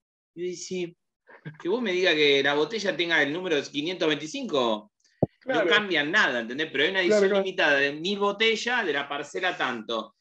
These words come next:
Speaker 1: Y la pagan
Speaker 2: Claro.
Speaker 1: un montón más al pedo el mismo vino.
Speaker 2: Claro, claro, claro, pero, eh, eh, el mismo, mirá, tenés razón, estoy cien por ciento de acuerdo. Pero el mismo vino, yo te podría llegar a justificar y a contarte y a decirte que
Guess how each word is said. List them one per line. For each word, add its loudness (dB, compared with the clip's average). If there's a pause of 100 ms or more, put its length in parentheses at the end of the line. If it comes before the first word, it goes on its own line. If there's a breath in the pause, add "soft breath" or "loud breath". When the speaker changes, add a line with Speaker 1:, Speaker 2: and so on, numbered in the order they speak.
Speaker 1:
Y -6
la 0
pagan 0
Speaker 2:
Claro. 4
Speaker 1:
un -2
montón -4
más -2
al -8
pedo 2
el 4
mismo -4
vino. -4 (200 soft breath)
Speaker 2:
Claro, 6
claro, 4
claro, 2
pero, 6
eh, 4
eh, -6 (360 loud breath)
el 6
mismo, 6
mirá, 4 (440)
tenés 6
razón, 2
estoy -8
cien -4
por -4
ciento 0
de 6
acuerdo. 0 (260)
Pero 4
el 2
mismo 2
vino, -4 (200)
yo -4 (160)
te 4
podría 6
llegar 2
a 2
justificar 0
y 6
a 2
contarte -2
y -2
a 0
decirte -4
que 6